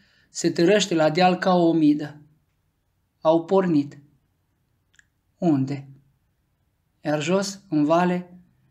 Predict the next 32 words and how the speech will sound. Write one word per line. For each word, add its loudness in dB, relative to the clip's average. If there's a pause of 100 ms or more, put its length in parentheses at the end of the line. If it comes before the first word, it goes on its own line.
(200)
satul, -6 (140)
unde 0
atâția 2
din 0
cei 0
care -2
pleacă 2
și-au -4
petrecut -6
copilăria, -2 (380)
au -2
crescut -4
și-au -4
iubit. 0 (520)
Satul -2
cu -4
ideile 2
lui, -2
cu -8
casa -2
părintească, -4
cu -6
amintirile, -2 (340)
cu -8
datinile 2
și -6
trecutul -4
lui, -2 (540)
rămâne 2
în 4
urmă 0
arzând, -4